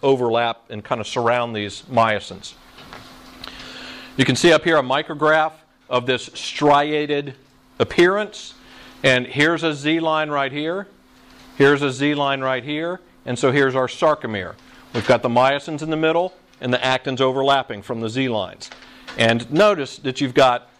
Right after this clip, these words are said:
a sarcomere here and it backs up to another one here, and another one here, and another one here, and so on and so on and so on.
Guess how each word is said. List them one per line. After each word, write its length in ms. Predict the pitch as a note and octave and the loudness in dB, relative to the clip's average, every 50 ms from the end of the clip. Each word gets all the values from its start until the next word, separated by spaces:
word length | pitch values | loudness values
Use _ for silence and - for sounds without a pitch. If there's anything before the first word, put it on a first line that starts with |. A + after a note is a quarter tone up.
| _ - - | _ -12 -12
a 40 | |
sarcomere 580 | A2+ - - D#3+ D3+ C#3+ - D3+ C#3 C3+ B2 A2+ | -6 0 4 4 4 4 2 -2 -2 -2 -2 -2
here 420 | - - - D#3+ E3 F#3 G3+ G#3 - - _ _ _ _ - | -4 -2 -2 -2 -2 -2 -4 -6 -8 -14 _ _ _ _ -4
and 80 | C#3 C3+ | 0 0
it 180 | C#3 C#3+ C3 | 0 0 2
backs 280 | A#2+ C#3+ D3 C#3+ - - | 0 0 0 0 -2 -4
up 180 | D#3+ D3+ D3+ - | -6 -6 -4 -4
to 120 | D3 C#3 | -6 -4
another 240 | B2+ C3 C3+ C3+ C3 | -2 -2 -2 -2 -2
one 120 | C3 B2+ | -4 -6
here, 280 | B2 C#3+ D3+ D#3 E3+ F#3+ | -4 -4 -4 -2 -2 -4
and 200 | F3+ - C3 B2 | -4 -6 -6 -4
another 220 | A#2+ B2+ C3+ C#3 | -2 0 0 0
one 140 | C3 C3 C3 | -2 -2 -4
here, 260 | B2 D3 D3+ D#3+ E3+ | -4 -2 -2 -2 -2
and 80 | - C3 | -2 -4
another 240 | A#2+ B2+ C3 C3 B2+ | -2 -2 -2 -2 -2
one 100 | B2+ A2+ | -4 -4
here, 260 | C3 D3 D#3 D#3+ D3 | -4 -2 -2 -2 -2
and 160 | B2+ A#2+ A2 | -2 -4 -4
so 200 | - - C3 B2+ | -2 -2 0 0
on 100 | C3 B2+ | 0 -2
and 100 | B2 A#2+ | -4 -4
so 200 | - C#3 B2+ B2 | -2 -2 0 0
on 80 | B2 A#2+ | 0 -2
and 100 | A#2 A2+ | -4 -2
so 240 | - F3 E3 D3+ | 2 2 2 2
on. 280 | C3 A#2 A2+ A2 A#2 A2+ | 2 0 -2 -4 -6 -10